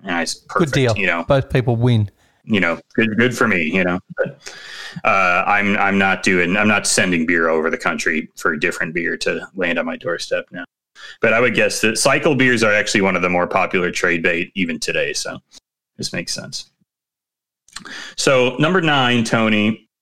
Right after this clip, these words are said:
Speaker 1: number nine is a beer that almost certainly will not ever appear on this list again. It is called the Abyss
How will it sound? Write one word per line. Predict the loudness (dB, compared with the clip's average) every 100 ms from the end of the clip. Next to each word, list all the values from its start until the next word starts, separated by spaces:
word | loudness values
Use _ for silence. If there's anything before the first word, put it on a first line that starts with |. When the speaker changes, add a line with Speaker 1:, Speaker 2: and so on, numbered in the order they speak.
| _ -20 _ _ _ _
Speaker 1:
number | 0 2 2
nine | 2 2 4 4
is | 2 2
a |
beer | 2 2 4
that | 2
almost | 2 2 2 2 2
certainly | 0 2 2
will | 4 2
not | 2 2 0
ever | 2 2
appear | 0 2 2
on | 2
this | 0 0
list | 0 0
again. | 0 0 0 -2 -2
It | 0
is | 2 0
called | 0 0 2
the | 2
Abyss | 0 0 0 2 0 -2 -2 -6